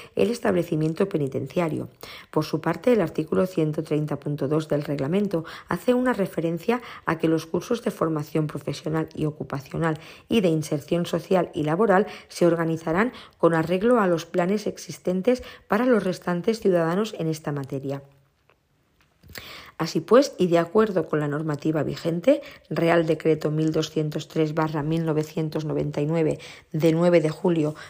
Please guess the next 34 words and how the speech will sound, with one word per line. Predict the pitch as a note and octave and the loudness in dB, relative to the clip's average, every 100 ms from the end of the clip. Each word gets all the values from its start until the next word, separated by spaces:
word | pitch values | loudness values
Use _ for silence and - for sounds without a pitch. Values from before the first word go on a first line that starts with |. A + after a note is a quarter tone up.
| - | 2
por | F#3+ F#3+ | 6 6
el | E3 | 4
que | E3 | 0
se | D#3 D#3 | 0 0
integran | D#3 F#3 F3+ E3 D3+ | 0 2 2 0 -2
en | - D#3+ | -2 0
el | D3+ | -2
cuerpo | - F3 F3 E3+ | 2 2 4 2
de | D#3+ | 2
maestros | D#3 D#3+ F3 - D#3 - - - | 2 0 -2 -4 -4 -4 -12 -4
a | D3+ | 2
los | E3 D#3+ | 2 2
funcionarios | E3 D#3 - D#3 E3+ F3+ | -2 -4 -2 0 0 0
pertenecientes | - E3 E3 D#3+ D#3+ F#3+ F3 E3+ D#3 - - - | 0 -2 0 -2 0 0 0 0 -4 -8 -18 -2
al | E3 E3 | 0 2
cuerpo | F3+ F3 F3 F3 | 4 4 2 2
de | E3 | 2
profesores | F3 E3 D#3+ - E3 D#3+ D#3+ | 0 -2 -2 0 0 0 0
de | |
E | D#3 | -2
G | - F3 | 0 2
B, | F#3 | 2
de | C#3 D3+ | 2 2
I | D#3 E3+ | 2 2
P, | F#3 D#3+ - - - | 2 0 0 -14 -4
y | E3+ | -4
se | - D#3+ | 2 2
disponen | D#3+ - F3+ F#3 F3 | 2 2 0 2 2
normas | F3+ F3+ E3+ D#3 | 2 2 -2 -4
de | D#3 | -6
funcionamiento | D#3 D3+ D#3 D3+ E3 F3 E3 D#3 D3+ - - | -6 -4 -2 -2 0 0 0 -4 -8 -16 -6
de | E3 E3 | 2 4
las | D#3 - | 4 0
unidades | D#3 D#3 E3+ F3 | 0 4 4 2